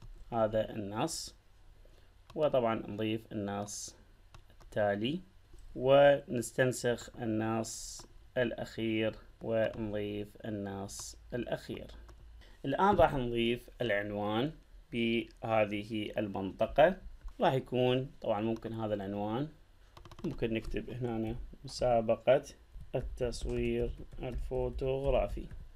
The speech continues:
طبعًا ممكن نزيد بحجم النص، وطبعًا ممكن يكون ثلاثين، وطبعًا من إدراج أشكال بإمكاننا أن نضيف شكل بهذه الطريقة. طبعًا من تنسيق بلا مخطط تفصيلي،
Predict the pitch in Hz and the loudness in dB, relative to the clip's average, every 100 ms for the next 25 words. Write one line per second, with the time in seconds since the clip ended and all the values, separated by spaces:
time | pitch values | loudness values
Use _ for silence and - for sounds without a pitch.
0 | - 190 147 147 151 135 147 143 123 131 | 0 4 6 4 2 0 0 2 2 0
1 | 143 - - - 135 123 117 120 120 123 | 0 -6 -14 -8 -4 -2 0 0 2 2
2 | 123 - 117 104 110 160 - - - - | 0 -2 -6 -4 -2 -2 -2 -6 -10 -20
3 | - - - - 123 123 120 120 110 104 | -20 -20 -20 -8 2 6 6 6 2 0
4 | 110 110 - 107 - 110 104 101 101 - | 0 -2 -6 -8 -6 -6 -4 -2 -2 -2
5 | 101 92 - 104 104 110 - - - - | -4 -4 -4 -4 -4 -8 -16 -20 -20 -20
6 | - - 185 202 202 190 180 151 139 127 | -20 2 8 10 10 6 6 6 4 2
7 | 113 107 113 131 - - - - - - | 2 4 6 4 -2 -16 -20 -20 -20 -20
8 | - - - - - - 104 101 131 165 | -20 -20 -16 -12 -10 -4 2 4 2 0
9 | - - - - - 214 175 - 135 120 | -12 -20 -20 -20 -12 -8 -4 2 2 4
10 | 113 110 104 107 110 - 98 95 117 151 | 2 0 -2 -2 -4 -6 -10 -6 -4 -4
11 | - - 151 107 98 98 95 101 98 98 | -6 -4 0 2 0 -2 -4 -2 -2 -2
12 | - 170 190 151 127 127 123 120 113 - | 2 2 2 2 2 2 0 0 -2 -2
13 | 120 127 120 117 113 107 - 104 101 - | -4 -2 0 2 2 0 -4 -4 -4 -4
14 | 95 92 - 160 143 143 143 | -8 -6 -4 -2 0 0 0